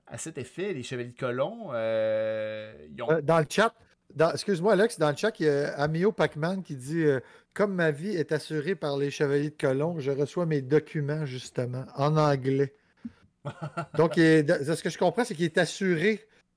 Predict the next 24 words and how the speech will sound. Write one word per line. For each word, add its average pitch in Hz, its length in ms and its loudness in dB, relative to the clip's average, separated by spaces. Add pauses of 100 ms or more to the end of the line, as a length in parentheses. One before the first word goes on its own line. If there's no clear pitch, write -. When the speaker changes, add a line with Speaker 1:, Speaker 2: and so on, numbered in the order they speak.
Speaker 2:
Pe-, - 100 -10
pe-, - 320 -12
peut-être 196 320 0
qu'il, 156 180 -6
il 220 140 -8
fait 165 100 0
allusion 147 380 2
à 170 40 0
sa 143 140 -2
compagnie 147 380 -2
d'assurance, 151 840 0
qui 139 140 -2
est, 127 140 -8
qui - 100 -16
est - 20 -16
probablement 139 440 -2
une 151 60 -4
compagnie 143 440 -2
comme 120 500 -8 (800)
d'origine 143 360 0
anglaise, 135 540 0
je 135 60 -10
sais 131 160 -12
pas. 170 160 -4